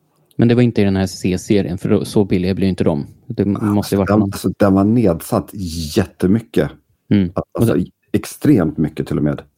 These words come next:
Speaker 1: och den rök direkt.
Speaker 2: Ja, det stod så här, "Det är slut nu på... Eh, det finns inte", vi ska se, kan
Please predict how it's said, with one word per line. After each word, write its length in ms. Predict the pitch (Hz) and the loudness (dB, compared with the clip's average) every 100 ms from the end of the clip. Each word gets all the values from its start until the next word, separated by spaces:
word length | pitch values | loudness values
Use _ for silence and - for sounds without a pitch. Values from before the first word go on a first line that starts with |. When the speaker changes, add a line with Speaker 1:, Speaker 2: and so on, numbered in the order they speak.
| _ _ _ | _ _ _
Speaker 1:
och 100 | 120 | 0
den 140 | 113 110 | 2 4
rök 380 | 113 101 - | 4 2 0
direkt. 520 | - 107 - - - - - - _ | -2 0 -2 -10 -20 -20 -20 -20 _
Speaker 2:
Ja, 180 | - 123 | 2 4
det 140 | 110 120 | 4 0
stod 300 | - 117 - | 0 0 2
så 60 | |
här, 60 | 85 | 2
"Det 140 | 113 | 4
är 160 | 110 104 | 4 4
slut 340 | - 98 110 - | 2 0 0 -2
nu 160 | 85 | -4
på... 480 | 80 - 82 78 78 85 - 127 104 | -4 -2 0 0 -2 -6 -16 -12 -6
Eh, 280 | 78 78 76 80 _ _ _ _ _ _ - - _ - - | -2 -2 -4 -8 _ _ _ _ _ _ -20 -20 _ -10 -4
det 80 | 90 | -2
finns 300 | 92 85 - | 0 -2 -4
inte", 160 | - 90 - | -6 -8 -8
vi 80 | 110 | -8
ska 180 | 117 113 | -8 -10
se, 120 | - | -8
kan 100 | - | -8